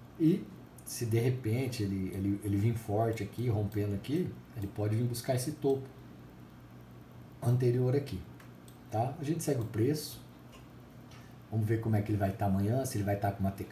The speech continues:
seguir essa tendência de alta, tá? Se ele seguir essa tendência de alta, a gente só vai com o preço. A gente só segue o preço aqui,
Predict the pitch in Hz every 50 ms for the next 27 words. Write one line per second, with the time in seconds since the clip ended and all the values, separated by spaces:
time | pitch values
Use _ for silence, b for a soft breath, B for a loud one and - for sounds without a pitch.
0 | - - - - 107 107 110 113 107 110 98 - 107 98 92 95 98 - - 101
1 | 107 131 127 120 135 147 151 - - - - - - B B B B B B B
2 | B B B B B B - - - - 104 110 120 123 - - 107 104 104 -
3 | - 120 110 117 131 123 - 139 127 135 131 123 131 127 123 120 - 127 127 139
4 | 135 - 143 147 151 147 - 151 143 147 143 - - - - 101 92 90 - -
5 | - - - - - B B B B B B B B B B - - - - 95
6 | 101 101 101 - 107 107 - 113 113 117 131 127 - 104 92 87 - - - -
7 | - -